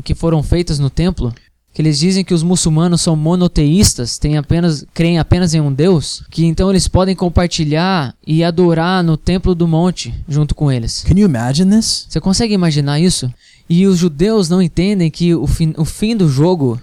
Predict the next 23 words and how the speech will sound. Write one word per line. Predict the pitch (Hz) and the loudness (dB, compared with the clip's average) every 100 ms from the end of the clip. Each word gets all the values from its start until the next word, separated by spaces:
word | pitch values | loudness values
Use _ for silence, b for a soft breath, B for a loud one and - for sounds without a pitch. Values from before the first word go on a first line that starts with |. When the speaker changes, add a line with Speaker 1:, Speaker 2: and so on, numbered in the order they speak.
| - | -8
Speaker 1:
que | - | -2
vai | 165 | 0
acontecer, | 165 170 160 147 - 180 185 160 | 0 -2 -2 -2 0 0 2 0
né, | 160 | -2
com | 156 | -2
essa | 151 | -4
chegada | - 147 156 175 160 | -2 -2 -2 0 0
do | |
anticristo, | 156 139 - 160 202 - 120 - _ _ - | 0 -2 -2 0 0 -2 -10 -14 _ _ -2
e | 160 | 0
a | 165 | 2
única | 233 240 - | 0 -4 -2
coisa | 190 196 | 0 0
que | 180 | 0
eles | 175 156 | -2 -2
estão | - 185 175 139 b b | -2 0 0 -2 b b
buscando | 147 127 - - 175 180 151 | 0 2 0 -2 0 2 2
de | 139 | 0
forma | - 165 170 143 | 0 0 0 -2
severa | - 175 135 160 185 160 | -2 -4 -2 -2 -2 -2
lá | 151 | -2
em | 151 | -2
Israel, | 135 135 139 175 127 | -2 -2 -2 -2 -2